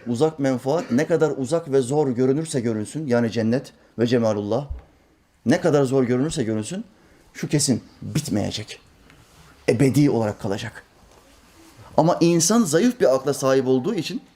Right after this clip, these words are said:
zayıf ve küçük bir akla sahip olduğu için karınca zekalı, yakın menfaate kendini kaptırıyor, bütün gününü, on saatini, on iki saatini ona veriyor.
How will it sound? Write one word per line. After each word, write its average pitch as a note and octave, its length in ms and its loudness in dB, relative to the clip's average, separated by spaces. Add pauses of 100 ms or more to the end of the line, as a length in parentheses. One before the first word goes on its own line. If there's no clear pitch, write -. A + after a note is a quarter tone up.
(540)
zayıf D3+ 460 -2
ve F#3 100 0
küçük F#3 300 -8
bir D#3+ 40 4
akla A#2+ 260 0
sahip A2+ 280 0
olduğu C3 180 -4
için C4 140 -6
karınca D3 340 0
zekalı, A2 460 -4 (1000)
yakın F#3+ 340 4
menfaate C3 640 0 (120)
kendini E3 300 0
kaptırıyor, F#3+ 600 -4 (240)
bütün F#3 340 2
gününü, C#3 220 2
on F#3+ 200 0
saatini, D3 380 0
on F#3 60 -2
iki G3+ 140 -6
saatini C3+ 300 0
ona D3+ 160 0
veriyor. G3+ 300 -4